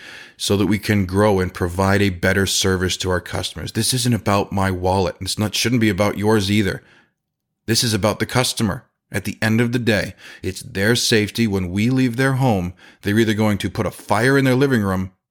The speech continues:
or they're gonna run toxic gases through their bedrooms. That's what we do.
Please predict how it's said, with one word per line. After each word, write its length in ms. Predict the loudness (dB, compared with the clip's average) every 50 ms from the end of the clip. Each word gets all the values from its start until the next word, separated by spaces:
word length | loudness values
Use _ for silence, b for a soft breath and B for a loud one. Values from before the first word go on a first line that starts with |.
| _ _ _ 0
or 100 | 0 2
they're 140 | 2 2 2
gonna 160 | 2 2 2
run 180 | 0 0 0 -2
toxic 500 | -4 -4 -4 -4 -4 -4 -6 -6 -4 -2
gases 460 | 0 2 2 2 0 -2 -4 -6 -6
through 200 | -4 -4 -2 0
their 120 | 0 -2
bedrooms. 540 | -2 -2 -4 -4 -4 -8 -12 -12 -14 -18 -20 _ _ _ _ _ _ _ _ _ _ _ -8
That's 220 | -8 -8 -6 -6
what 80 | -4 -2
we 140 | -2 0 0
do. 400 | 2 4 4 4 4 2 -2